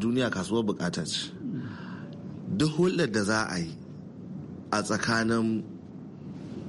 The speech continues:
wato mambobi, alaƙoƙi, partnership ɗin da za a samar. Abin da kaɗai muke samu riba shine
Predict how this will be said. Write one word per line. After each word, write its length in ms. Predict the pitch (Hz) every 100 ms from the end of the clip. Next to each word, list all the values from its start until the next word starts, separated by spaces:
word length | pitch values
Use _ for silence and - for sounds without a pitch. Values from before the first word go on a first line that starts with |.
| -
wato 400 | 107 101 - 101
mambobi, 600 | 101 107 107 104 101 98 - - - - - - - - -
alaƙoƙi, 760 | 117 117 117 113 123 113 - 113 - - - - - - - -
partnership 640 | 131 139 127 104 - 90
ɗin 160 | 104 92
da 80 | - 87
za 180 | 101 90
a 40 |
samar. 380 | 92 87 85 85 - - - - - - - -
Abin 420 | 110 170 147 151
da 80 | 110
kaɗai 300 | 101 143 139
muke 240 | 147 143 123
samu 340 | - 127 120
riba 300 | 110 127 120
shine 420 | - 131 147 107